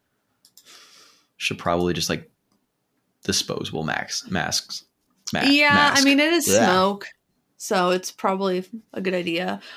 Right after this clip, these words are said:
Speaker 2: I think
Speaker 1: Probably
Speaker 2: Rick
Speaker 1: wouldn't hurt.
Speaker 2: do-, Rick does that, uh, honestly, when he, <laughs> he, he doesn't like being around smoky, smokiness, smoky conditions. So he, he already does that.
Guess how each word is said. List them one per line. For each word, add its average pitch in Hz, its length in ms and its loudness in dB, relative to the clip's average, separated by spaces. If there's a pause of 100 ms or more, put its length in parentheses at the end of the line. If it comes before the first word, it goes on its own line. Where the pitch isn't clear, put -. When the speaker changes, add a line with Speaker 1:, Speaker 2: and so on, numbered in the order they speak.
Speaker 2:
I 269 120 0
think 302 140 4
Speaker 1:
Probably 214 120 2
Speaker 2:
Rick 226 160 2
Speaker 1:
wouldn't 202 180 4
hurt. - 80 -2
Speaker 2:
do-, 185 60 -8
Rick 254 220 0
does 185 260 0
that, 160 240 0
uh, 147 200 0
honestly, 160 640 -6
when 160 140 -4
he, 185 220 -4 (360)
<laughs> - 380 -20
he, 240 280 2
he 247 80 4
doesn't 240 240 2
like 214 240 2
being 185 160 2
around 175 320 -2
smoky, 170 640 -6 (220)
smokiness, 160 640 -8
smoky 180 460 -6
conditions. 170 640 -4
So 175 160 0
he, 185 360 2 (280)
he 415 180 2
already 156 300 0
does 185 260 0
that. 160 380 -6